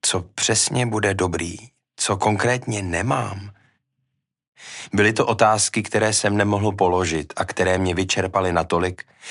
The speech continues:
že jsem po chvíli zase podlehl tišícím prostředkům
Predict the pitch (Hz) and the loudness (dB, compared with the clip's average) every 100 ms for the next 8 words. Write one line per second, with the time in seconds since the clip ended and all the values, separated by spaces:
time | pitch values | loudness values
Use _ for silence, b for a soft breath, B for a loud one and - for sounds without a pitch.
0 | B 107 - 110 98 110 - 110 110 101 | B 0 2 2 2 0 2 2 2 2
1 | 104 101 - 101 98 95 95 98 95 95 | 2 2 0 -2 0 0 2 2 2 -2
2 | - 90 92 87 - 82 85 82 - 87 | -2 -2 -2 -2 -2 0 0 -2 -2 -4
3 | - 90 92 | -2 -6 -6